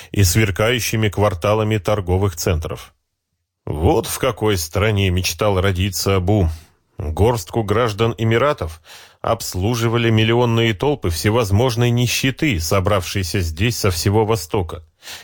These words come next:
И индусы, и иорданцы, сирийцы, египтяне, палестинцы, непальцы. Все эти торговцы, строители, уборщики, водители и даже полицейские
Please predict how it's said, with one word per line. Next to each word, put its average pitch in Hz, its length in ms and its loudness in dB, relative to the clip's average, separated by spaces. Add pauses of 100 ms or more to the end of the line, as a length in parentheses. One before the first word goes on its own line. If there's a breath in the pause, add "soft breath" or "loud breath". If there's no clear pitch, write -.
(120 loud breath)
И 135 180 2
индусы, 117 760 2
и 123 60 4
иорданцы, 120 720 0
сирийцы, 110 640 -2
египтяне, 113 800 0
палестинцы, 113 1000 -2
непальцы. 110 840 0 (360 loud breath)
Все 123 340 0
эти 127 160 -4
торговцы, 123 680 -2
строители, 110 800 -2
уборщики, 101 760 0
водители 101 640 0
и 107 140 0
даже 113 280 0
полицейские 117 960 -4